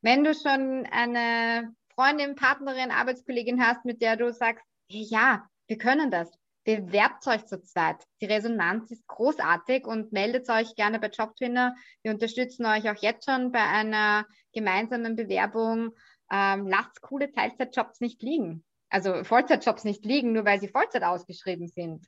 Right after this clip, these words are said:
Also wir supporten da auch jetzt schon, bevor das Ding live ist. Und, ähm, ich finde, es geht wirklich darum, dieses Thema zu promoten. Und danke, Sigrid, auch für die Einladung heute. Es ist großartig, mit dir über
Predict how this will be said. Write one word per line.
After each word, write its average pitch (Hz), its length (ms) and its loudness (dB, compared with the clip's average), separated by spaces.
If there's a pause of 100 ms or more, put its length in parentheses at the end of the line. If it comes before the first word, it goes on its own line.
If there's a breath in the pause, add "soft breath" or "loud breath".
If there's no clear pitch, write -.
Also 185 280 -4
wir 220 420 2
supporten 220 540 0
da 233 280 4
auch 226 60 -6
jetzt 220 280 -4
schon, 226 160 -4
bevor 220 300 -2
das 240 240 -2
Ding 226 180 -4
live 214 320 2
ist. 277 240 2 (460 loud breath)
Und, 220 540 -2
ähm, 208 1040 0 (460)
ich - 180 -8
finde, 233 360 0
es 220 120 -2
geht 196 180 -10
wirklich 226 320 -6
darum, 196 540 0 (340 soft breath)
dieses 196 260 -10
Thema 190 280 -4
zu 185 80 -12
promoten. 190 460 -4
Und 202 140 -6
danke, 196 280 0
Sigrid, 220 400 -6
auch 196 260 0
für - 120 -10
die 208 140 -2
Einladung 202 600 0
heute. 190 300 -2
Es 190 240 -2
ist 202 160 -12
großartig, 190 480 -6
mit 196 160 -8
dir 190 260 0
über 190 460 -2